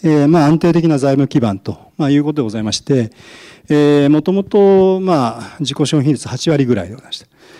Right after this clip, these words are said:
えー、ただ、えー、「ちょっと待てよ」と。えー、事前質問の中にもございましたけど、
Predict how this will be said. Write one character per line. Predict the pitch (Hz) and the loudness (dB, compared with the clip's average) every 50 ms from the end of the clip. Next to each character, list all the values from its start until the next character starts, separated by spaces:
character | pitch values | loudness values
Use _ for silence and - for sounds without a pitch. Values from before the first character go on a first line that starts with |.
| - _ _ - | -20 _ _ -2
え | 156 151 151 151 147 | 0 2 2 2 2
ー、 | |
た | 143 202 220 | 2 0 0
だ、 | 190 165 135 117 107 113 - - _ _ _ - 190 | 2 0 0 0 -4 -8 -10 -14 _ _ _ -6 -2
え | 151 131 123 | 0 0 0
ー、 | 117 | 0
「ち | - | 0
ょ | 185 | -2
っ | |
と | - 131 | -2 -2
待 | 110 107 110 | -6 -6 -8
て | - | -10
よ」 | 110 - - - | -12 -14 -14 -16
と。 | - - - - - _ - | -20 -20 -20 -20 -20 _ -8
え | - 131 127 | -4 -2 -2
ー、 | 123 | -2
事 | 117 135 156 | -2 0 0
前 | 180 180 165 | 2 2 0
質 | - - 185 | 0 0 0
問 | 139 113 | 0 0
の | 107 | 0
中 | 110 117 113 110 | -2 -4 -4 -6
に | 107 | -8
も | 104 101 | -10 -10
ご | 98 120 | -8 -4
ざ | 139 135 | -2 -2
い | |
ま | 131 123 | -2 -2
し | 107 - | -4 -8
た | 98 | -12
け | 98 110 | -12 -10
ど、 | 127 139 123 110 | -8 -8 -8 -10